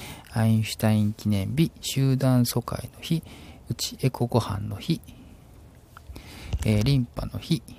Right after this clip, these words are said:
味噌の日となっております。はい、えー、今日これでね、えー、私の方取り上げます。アインシュタイン記念日、六月三十日ということで、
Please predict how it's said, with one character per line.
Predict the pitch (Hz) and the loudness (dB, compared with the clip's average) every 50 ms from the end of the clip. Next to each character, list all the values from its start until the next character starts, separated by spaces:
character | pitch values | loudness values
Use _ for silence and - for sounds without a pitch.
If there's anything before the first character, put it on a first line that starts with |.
| - - - - | -10 -10 -8 -4
味 | 165 139 123 | -2 -2 0
噌 | - - 104 | 0 -2 -4
の | 107 - | -4 -6
日 | - - 151 - - - - - - | -8 -8 -8 -8 -10 -14 -20 -16 -8
と | - 160 - - - | -6 -6 -6 -4 -4
な | 120 110 | -4 -4
っ | - - - - - | -4 -6 -12 -16 -4
て | - 110 | -2 0
お | 104 104 | 0 0
り | 110 | 0
ま | 117 120 127 127 131 131 131 127 127 131 131 127 | -2 -2 -2 0 0 0 0 2 2 2 0 0
す。 | 123 - - - - - - - - - - - - - - - - - - - - - | -2 -4 -8 -14 -20 -20 -20 -20 -20 -20 -20 -20 -20 -20 -20 -20 -20 -18 -18 -20 -20 -12
は | - 175 175 | -8 -8 -8
い、 | - - - | -8 -6 -4
え | - 139 139 139 | -2 0 0 0
ー、 | - - | 4 6
今 | 233 208 | 6 6
日 | |
こ | - - 131 | 6 6 2
れ | 127 | 2
で | 131 131 | 2 2
ね、 | 131 139 131 - - | 2 2 0 0 -2
え | 110 110 107 | 0 0 0
ー、 | |
私 | 107 107 - - - - | 0 -2 -4 -8 -4 -2
の | 113 110 | 0 0
方 | 104 | 0
取 | 104 - 104 107 110 | 0 -2 -2 0 2
り | 107 | 0
上 | 101 | 0
げ | 101 - | 0 -2
ま | 110 113 - | -4 0 2
す。 | |
ア | 123 139 | 2 4
イ | 160 | 4
ン | 160 | 2
シ | - - - | 2 -2 -6
ュ | - | -6
タ | - 147 | -4 -2
イ | 143 143 | 0 0
ン | 135 | -2
記 | - - - | -2 -2 0
念 | 127 117 104 101 | 0 2 2 0
日、 | - - - - | -4 -8 -10 -6
六 | - 123 113 - - | -4 -4 -4 -4 -4
月 | 120 - | -6 -4
三 | - - 117 120 | -2 -2 -2 0
十 | 131 147 156 | 0 0 2
日 | 143 123 - - - - | 2 0 0 -2 -6 -10
と | - - - - | -12 -12 -10 -8
い | - | -8
う | |
こ | - - | -8 -8
と | - - 101 | -8 -6 -2
で、 | 110 143 151 | 0 0 -2